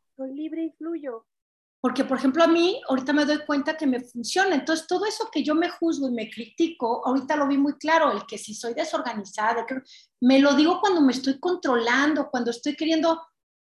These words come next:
Speaker 2: eh, hacer con H, que aparte es muy del, la verdad, es muy del coaching de metas,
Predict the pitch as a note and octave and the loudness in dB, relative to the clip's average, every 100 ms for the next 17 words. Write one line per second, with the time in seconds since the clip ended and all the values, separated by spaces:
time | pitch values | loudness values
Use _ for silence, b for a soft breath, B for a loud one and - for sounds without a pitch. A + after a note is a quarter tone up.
0 | _ C4 A#3+ A#3+ - _ _ _ _ _ | _ 0 0 0 -6 _ _ _ _ _
1 | _ _ _ _ _ _ B3+ B3+ - C#4+ | _ _ _ _ _ _ 0 0 2 4
2 | B3 D4+ E4+ C#4 C4 C4 - A#3+ D4 - | 4 4 4 4 4 2 0 0 0 -4
3 | - A3+ - B3 C#4+ C#4+ C#4 C4+ C#4+ C#4+ | -4 -4 -2 -2 -2 -2 2 4 2 2
4 | C4+ A#3+ - _ _ _ _ - G#3 G#3 | 0 -2 -6 _ _ _ _ -6 0 2
5 | A3 D4+ C#4+ E4 F4 F4 D4 C#4+ D4+ C#4 | 4 4 4 4 2 2 0 2 2 2
6 | G#3 G#3 G#3+ G#3+ A3 F4+ - - | 2 2 2 0 -2 -2 -8 -18